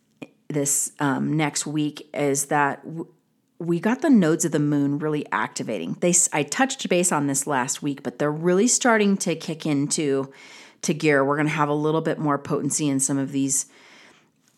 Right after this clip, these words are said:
these, um, angles, and I wanna talk more about that today. So the nodes of the moon, like I said last week, the nodes of the moon are the places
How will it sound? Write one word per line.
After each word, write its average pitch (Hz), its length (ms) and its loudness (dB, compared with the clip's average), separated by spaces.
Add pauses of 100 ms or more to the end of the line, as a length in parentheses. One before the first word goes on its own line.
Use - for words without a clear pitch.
(640)
these, 131 440 2
um, 123 400 0
angles, 143 560 0
and 143 140 -2
I 139 60 2
wanna 160 200 0
talk - 420 -4
more 147 180 0
about 117 320 -2
that - 200 -6
today. 123 360 -4
So 131 420 0 (400)
the 170 160 2
nodes 185 500 4
of 359 220 0
the 254 80 4
moon, 151 420 2
like 143 200 -4
I 170 80 -2
said 196 180 -2
last 180 320 0
week, 156 280 -6
the 170 80 -2
nodes 185 760 2 (160)
of 220 160 2
the 202 80 4
moon 165 320 4
are 160 160 0
the 165 100 0
places 165 760 -2